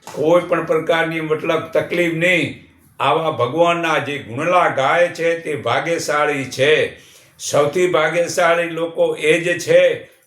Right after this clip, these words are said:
જે અભિમાન છોડે છે તે ભાગ્યશાળી છે. વળી સૌથી ભાગ્યશાળી એ જ છે તે લોકો પોતાના આત્માના શીશ ઝુકાવે છે. સૌથી ભાગ્યશાળી એ જ લોકો છે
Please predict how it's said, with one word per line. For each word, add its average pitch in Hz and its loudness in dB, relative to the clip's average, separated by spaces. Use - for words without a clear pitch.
જે 156 4
અભિમાન 170 -4
છોડે 170 0
છે 175 6
તે 139 -4
ભાગ્યશાળી 160 2
છે. 151 2
વળી 147 4
સૌથી 147 0
ભાગ્યશાળી 165 2
એ 156 4
જ 165 -4
છે 170 6
તે 160 -2
લોકો 170 2
પોતાના 165 2
આત્માના 170 -2
શીશ - -4
ઝુકાવે 165 2
છે. 156 2
સૌથી 160 -2
ભાગ્યશાળી 165 2
એ 160 4
જ 170 -6
લોકો 170 0
છે 170 0